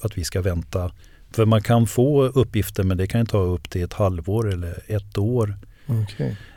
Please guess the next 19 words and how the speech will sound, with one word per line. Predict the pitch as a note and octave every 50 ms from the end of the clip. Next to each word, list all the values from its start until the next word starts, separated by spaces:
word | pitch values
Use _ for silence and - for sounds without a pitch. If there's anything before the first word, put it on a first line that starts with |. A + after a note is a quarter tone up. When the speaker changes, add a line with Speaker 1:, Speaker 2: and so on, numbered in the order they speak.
| -
Speaker 1:
Eh, | - G2+ F#2+ F#2+ G2+
om | - B2 A2+ G#2+
man | G2+ F#2+
får | - - G2 F#2
någonting, | F2+ F#2+ F2 - F#2+ F#2+ G2 F#2 F2 F2+
eh, | F#2+ F#2 F2+ F2+ F#2 F#2 F#2+ F#2+ F#2+ G2 G2 F#2 F#2 - - - - - - - - - -
om | - G#2+
man | G2+ F#2
får | - G#2
någonting | F#2 F#2 F2+ - - G2 G#2
alls. | A2 G2+ F2 F2+ F2 - -
Och, | G2 F2 F2
och, | F#2+ - - A2+ G2+ F#2 F2+ F2+ F#2 G2+ G#2 - - - - - - _ - - - - - - - - - - -
Speaker 2:
Fick | - -
Speaker 1:
ja. | C#3+ C3+ A2+ -
Speaker 2:
ni | G#3+
någonting | G#3 G3 E3 A#2 A#2 A2+ A2
då? | G#2+ G#2 - - -
Speaker 1:
Ja, | - C#3 E3 F3 E3 -